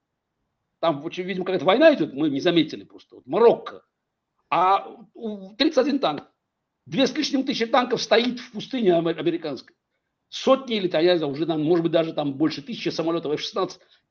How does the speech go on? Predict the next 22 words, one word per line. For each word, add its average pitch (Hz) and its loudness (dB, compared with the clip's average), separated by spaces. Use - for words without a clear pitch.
Ни-, 180 -2
никому 254 4
не 262 8
нужно, 277 6
они 220 2
их - -10
не 190 -4
используют. 156 -6
Ракеты, 170 -4
э, 127 -10
бронетранспортёры, 185 0
всё - 0
стоит. 196 0
Дроны 196 6
большие. 135 -6
Это 156 -4
вс-, - -6
это 208 0
вс-, - -10
это 202 0
всё, 294 0
что - -2